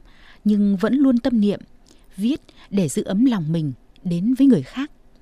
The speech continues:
Vẫn muốn trải rộng lòng mình với mỗi góc phố, mỗi hàng cây, mỗi con đường của thành phố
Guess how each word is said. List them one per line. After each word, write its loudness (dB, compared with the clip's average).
Vẫn -2
muốn 2
trải -6
rộng -6
lòng -6
mình -4
với -2
mỗi 4
góc -10
phố, -6
mỗi -2
hàng -8
cây, -4
mỗi -2
con -4
đường -2
của -6
thành -4
phố -6